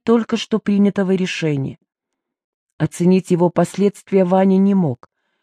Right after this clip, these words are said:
Его математический ум требовал четких задач — из имеющихся данных построить уравнение и решать известными способами. В эмоциях и чувствах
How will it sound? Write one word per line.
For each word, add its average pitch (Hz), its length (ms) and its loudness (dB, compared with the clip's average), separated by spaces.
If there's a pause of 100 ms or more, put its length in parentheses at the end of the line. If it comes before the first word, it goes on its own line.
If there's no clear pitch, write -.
(480)
Его 185 300 2
математический 208 920 -2
ум 226 160 6
требовал 208 540 0
четких 175 500 -2
задач — 156 540 -2 (760)
из 190 380 -2
имеющихся 190 800 0
данных 202 480 2
построить 190 640 -2
уравнение 208 680 2 (460)
и 190 80 0
решать 202 540 0
известными 202 640 0
способами. 123 800 -2 (880)
В 156 160 0
эмоциях 190 580 0 (120)
и 175 120 -2
чувствах 196 580 -4